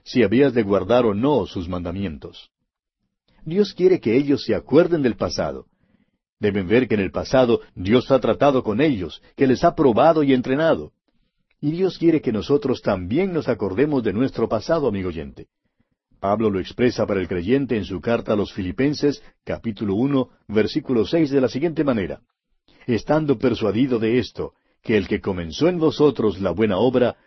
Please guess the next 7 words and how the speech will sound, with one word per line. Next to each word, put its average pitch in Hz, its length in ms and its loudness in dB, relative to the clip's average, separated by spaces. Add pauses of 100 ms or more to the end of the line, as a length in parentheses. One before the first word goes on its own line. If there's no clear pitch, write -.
(180)
la 107 240 -4
perfeccionará 127 1000 2
hasta 107 340 -2
el 87 100 -4
día 104 220 0
de 101 100 -2
Jesucristo". 92 720 -10